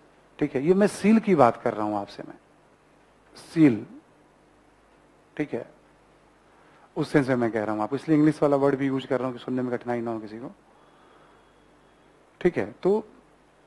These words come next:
हम लोगों ने शिल्पों की बात करी, फिर आंतरिक और बाह्य व्यापार की बात की, ठीक है, परिवहन के बारे में। इसी में ना information बढ़ते चले जाते हैं,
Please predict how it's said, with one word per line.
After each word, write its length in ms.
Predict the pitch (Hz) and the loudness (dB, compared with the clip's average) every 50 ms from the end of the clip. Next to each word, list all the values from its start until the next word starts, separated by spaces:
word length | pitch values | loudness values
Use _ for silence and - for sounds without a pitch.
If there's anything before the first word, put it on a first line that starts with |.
| _ _ _ _ _ - | _ _ _ _ _ -4
हम 160 | - 143 147 | -2 2 2
लोगों 160 | 160 170 180 175 | 4 4 4 4
ने 60 | 180 | 4
शिल्पों 320 | 160 - 156 143 139 175 180 | 2 2 -2 -2 0 -2 0
की 100 | 165 180 | 0 0
बात 260 | 160 165 170 170 - - | 2 2 0 0 -2 -4
करी, 280 | 180 165 180 190 202 | -4 -2 -2 -4 -6
फिर 240 | 202 - - 185 180 | -8 -4 -4 -2 -2
आंतरिक 520 | - - 139 139 143 147 - 170 180 - | 0 0 2 2 2 2 0 0 0 2
और 100 | - 170 | 2 2
बाह्य 300 | 156 127 131 139 151 170 | 4 6 6 6 6 4
व्यापार 380 | 165 156 165 156 156 160 165 160 | 6 6 6 6 6 6 4 4
की 140 | 151 170 165 | 4 2 4
बात 240 | 147 151 156 156 - | 6 6 6 4 2
की, 160 | - 175 170 190 - - - _ _ _ _ _ _ _ _ _ _ _ _ _ _ _ _ _ _ _ _ _ _ _ _ _ _ - | -2 -4 -4 -4 -6 -12 -20 _ _ _ _ _ _ _ _ _ _ _ _ _ _ _ _ _ _ _ _ _ _ _ _ _ _ -6
ठीक 160 | - 147 139 | -4 -2 -2
है, 140 | 208 277 302 - - _ _ _ _ _ - - - - - - _ _ - | -2 -2 -4 -6 -12 _ _ _ _ _ -20 -20 -20 -20 -20 -20 _ _ 4
परिवहन 360 | 139 139 143 143 147 160 175 | 6 6 8 6 6 4 4
के 140 | 165 180 165 | 4 4 4
बारे 280 | 151 147 147 156 160 | 6 6 6 6 4
में। 240 | 156 160 170 175 170 - - - - - - - _ _ _ - | 2 2 0 -2 -4 -8 -18 -20 -20 -20 -20 -20 _ _ _ -2
इसी 220 | 190 170 - 233 | -2 2 4 6
में 100 | 247 294 | 8 10
ना 60 | 294 | 10
information 720 | 294 262 208 - - 175 175 185 202 226 226 - 269 262 | 10 10 8 6 8 8 8 8 8 6 6 6 6 6
बढ़ते 360 | 220 175 175 180 190 - 247 226 | 8 8 6 6 8 6 6 8
चले 240 | - 190 165 156 | 8 8 8 8
जाते 280 | 131 123 117 113 - - | 6 6 4 2 2 -2
हैं, 140 | 120 117 | -4 -6